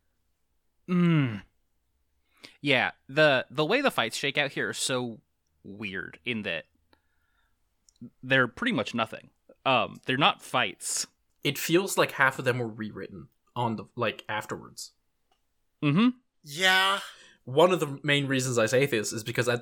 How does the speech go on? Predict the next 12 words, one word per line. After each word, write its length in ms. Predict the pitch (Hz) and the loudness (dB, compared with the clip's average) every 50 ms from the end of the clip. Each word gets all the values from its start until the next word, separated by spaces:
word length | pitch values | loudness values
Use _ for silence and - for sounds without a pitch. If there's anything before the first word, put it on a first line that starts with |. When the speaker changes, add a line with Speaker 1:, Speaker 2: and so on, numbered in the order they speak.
| - - | -4 -2
Speaker 2:
so 360 | - - 156 131 120 - - _ _ _ _ _ - | 2 2 4 2 2 -2 -6 _ _ _ _ _ 0
after 260 | 143 175 175 - 190 | 0 0 0 0 -6
we 120 | 160 143 | -6 -4
see 160 | 135 - 143 | -6 -6 -6
Kenpachi, 640 | 131 135 117 - 123 135 143 - - 156 - - - _ _ _ _ _ _ _ _ _ - | -6 -6 -6 -2 -2 -2 -2 -4 -6 -8 -10 -10 -14 _ _ _ _ _ _ _ _ _ -4
like, 220 | 127 120 113 107 110 | -2 -2 -2 -2 -4
the 60 | 113 | -6
camera 340 | - - 143 139 139 127 120 | -2 0 0 2 2 0 -2
pans 340 | - 131 127 123 120 - | 0 0 0 0 0 -2
to 60 | - 123 | -6 -4
the 100 | 117 107 | -6 -4
right, 280 | 107 107 - - - | -6 -6 -8 -8 -14